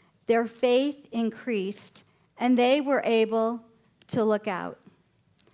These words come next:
to look out with compassion and generosity. And the crowds ate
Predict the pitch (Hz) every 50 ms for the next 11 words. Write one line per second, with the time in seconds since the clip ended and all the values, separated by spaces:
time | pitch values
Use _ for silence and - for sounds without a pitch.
0 | _ _ _ _ _ - - 262 240 233 220 214 220 202 202 226 233 247 262 285
1 | 285 - - _ _ _ _ _ - 214 220 208 214 - - 226 208 - - -
2 | 247 233 240 247 247 - - 285 262 254 254 262 262 - - - _ _ _ _
3 | - 233 233 - - 208 208 208 202 202 196 190 202 196 - - 208 180 180 175
4 | 185 202 196 - _ _ _ _ _ _ _ _ _ _ _ _ _ - 262 269
5 | 277 262 - - 294 339 427 370 247 - - - - 269 311 311 240 -